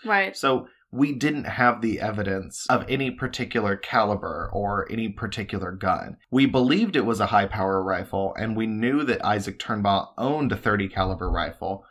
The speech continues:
Speaker 2: So this time, he did say that he shot him in the head with his thirty.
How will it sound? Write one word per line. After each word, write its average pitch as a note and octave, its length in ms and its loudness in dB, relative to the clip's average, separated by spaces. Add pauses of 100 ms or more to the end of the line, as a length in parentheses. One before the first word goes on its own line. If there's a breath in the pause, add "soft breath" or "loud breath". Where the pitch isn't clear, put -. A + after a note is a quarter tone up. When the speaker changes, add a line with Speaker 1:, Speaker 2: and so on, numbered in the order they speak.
(120)
Speaker 2:
So A2 400 4
this C3+ 320 2
time, A2+ 580 2 (120)
he A#2 200 0
did A2 360 0
say G#2+ 280 2
that F#2+ 120 0
he F#2+ 80 -2
shot G2 300 2
him F#2+ 100 -4
in F#2 60 -8
the F#2+ 80 -4
head F#2+ 420 0
with G2 300 -6
his D#2+ 180 -12
thirty. G2+ 560 -8